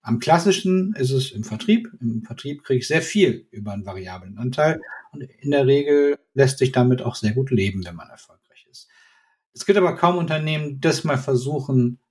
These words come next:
umzudenken für Recruiting. Was würde es denn bedeuten, wenn Recruiting möglicherweise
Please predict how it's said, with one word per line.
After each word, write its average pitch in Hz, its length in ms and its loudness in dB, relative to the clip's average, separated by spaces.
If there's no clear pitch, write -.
umzudenken 127 840 2
für 139 180 -4
Recruiting. 170 520 2
Was 104 120 -6
würde 131 200 4
es 127 60 -2
denn 120 180 2
bedeuten, 131 720 0
wenn 113 440 2
Recruiting 135 640 -2
möglicherweise 127 880 2